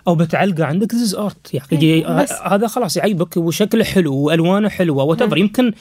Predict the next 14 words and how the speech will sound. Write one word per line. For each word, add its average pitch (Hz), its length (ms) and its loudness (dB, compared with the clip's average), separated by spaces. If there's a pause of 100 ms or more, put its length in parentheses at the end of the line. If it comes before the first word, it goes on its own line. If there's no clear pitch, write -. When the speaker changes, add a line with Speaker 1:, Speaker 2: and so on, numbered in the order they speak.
(360)
Speaker 1:
يا 160 60 2
أخي، 175 260 0
حتى 285 220 0
لو 285 160 4
ألوانه 185 280 0
مو 151 80 -2
بحلوة، 170 300 -4
بس 185 120 -2
يمكن 208 200 0
يعبر 190 360 0
عنك 180 280 0 (160)
في 156 120 -2
هيك 156 220 -2
اللحظة. 151 360 -4